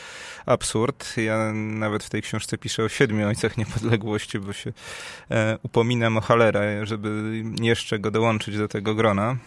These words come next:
wybitnych, zasłużonych. Ale to nie dlatego, żeby, e, ukrócić dyskusję, kto tam, e, ma jakie zasługi i, e,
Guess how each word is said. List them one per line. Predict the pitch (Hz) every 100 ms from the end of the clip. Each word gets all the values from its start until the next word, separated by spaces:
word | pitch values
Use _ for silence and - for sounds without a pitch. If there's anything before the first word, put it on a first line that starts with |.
| -
wybitnych, | 117 104 113 107 - 107 101
zasłużonych. | 107 107 - 107 101 95 127 - _ _ _ _ _ _ _ _ - - - - - -
Ale | 131 117
to | 143
nie | 175
dlatego, | 175 151 139
żeby, | 131 127 123 123 123 117 - -
e, | 123 120 117 120 117 - -
ukrócić | - 127 - 165 175 117
dyskusję, | 117 120 - 135 -
kto | 113 120
tam, | 117 113 113 113
e, | 113 113 113
ma | 113 120 113
jakie | 113 - 113
zasługi | 113 - 120 113 113 117
i, | 117 110
e, | 107